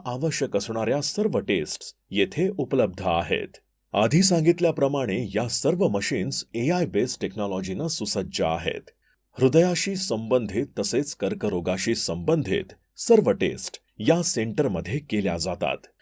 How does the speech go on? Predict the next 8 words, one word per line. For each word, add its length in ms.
शहरी 380
भागात 380
सोनोग्राफीसाठी 1080
मोठी 400
फी 300
आकारली 540
जाते, 420
मात्र 380